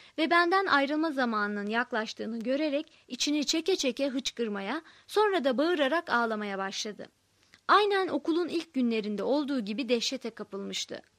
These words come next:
"Mehtap!" diye sesimi yükselttim. "Ne olursun sakin ol. Görüyorsun baban çok öfkeli." Avazı çıktığı kadar bağırarak ağlayan Mehtap sözlerimi duymadı bile. Bir eliyle sımsıkı bana yapıştı, diğer eliyle öğretmenini itti.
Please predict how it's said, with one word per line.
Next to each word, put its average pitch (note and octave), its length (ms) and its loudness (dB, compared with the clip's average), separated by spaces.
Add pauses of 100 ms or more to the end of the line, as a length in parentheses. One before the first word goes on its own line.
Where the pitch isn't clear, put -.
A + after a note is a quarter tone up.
(500)
"Mehtap!" D4+ 600 0
diye D4 200 0
sesimi A#3 400 -6
yükselttim. G#3 640 -8 (400)
"Ne F4+ 80 4
olursun G4+ 460 4
sakin D#4+ 480 2
ol. G#3+ 180 -4 (220)
Görüyorsun D4+ 600 4
baban D4+ 300 4
çok F4+ 260 2
öfkeli." G#3 500 -4 (1080)
Avazı C#4 300 6
çıktığı - 360 -4
kadar G#3 380 -2
bağırarak G#3+ 520 0
ağlayan G#3 420 0
Mehtap A3+ 460 -4 (220)
sözlerimi A#3 580 -2
duymadı G3 460 -6
bile. F#3 240 -8 (420)
Bir F4+ 140 10
eliyle C4 380 4
sımsıkı B3+ 520 -4
bana G#3+ 180 -2
yapıştı, G3+ 560 -6 (240)
diğer E4 240 4
eliyle A#3+ 400 2
öğretmenini A3+ 680 2
itti. - 360 -8